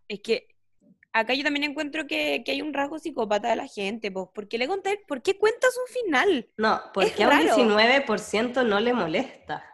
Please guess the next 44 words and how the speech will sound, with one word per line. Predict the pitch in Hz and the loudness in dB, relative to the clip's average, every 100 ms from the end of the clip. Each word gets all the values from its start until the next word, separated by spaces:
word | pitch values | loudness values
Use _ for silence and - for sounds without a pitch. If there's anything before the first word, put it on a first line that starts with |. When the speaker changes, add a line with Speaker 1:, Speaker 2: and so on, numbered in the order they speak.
| _ _ | _ _
Speaker 2:
¿Por | 180 170 | -8 -2
qué | 202 | -2
a | |
un | 262 | 0
Speaker 1:
Es | 330 | 2
que | |
es | 247 | 2
Speaker 2:
diecinueve | 226 240 | 4 4
por | 254 | 4
ciento | 302 208 226 | 4 0 0
Speaker 1:
rarísimo. | 220 | 0
Speaker 2:
no | 214 | 2
le | 220 | 2
molesta | 220 180 185 - 220 | 2 0 -2 -4 -6
que | 226 | -2
le | 180 | -2
cuenten | 175 185 220 | -2 -4 -4
el | 220 | -4
final | 185 180 | -2 -4
del | 202 190 | -2 -4
libro? | 214 247 | -4 -4
Yo | 170 | -4
no, | 170 - - | -6 -8 -12
eso | - 247 | -12 0
Speaker 1:
Lo | 262 | 0
Speaker 2:
no | |
lo | 302 | 0
Speaker 1:
encuentro | 320 359 | 0 0
Speaker 2:
entiendo. | 349 285 277 | 0 -2 -2
Speaker 1:
muy, | 302 330 - _ | -2 -2 -4 _
porque | 262 247 - _ | -4 -4 -8 _
tú | 330 | -14
estás | 330 349 | -4 -2
leyendo | 330 247 254 254 254 262 | -2 -4 -4 -4 -4 -4
para | - 339 349 | -2 0 0
saber | 339 294 277 | 0 -4 -4
qué | - | -6
pasa. | 226 214 185 - _ _ | -6 -6 -8 -10 _ _
Estás | - 302 | -6 -2
leyendo | 294 294 294 | 0 -2 0
para | 311 359 | 2 0
terminar | 349 294 285 302 | 0 -4 -4 -4
un | 262 | -4
libro. | 254 226 185 | -4 -4 -6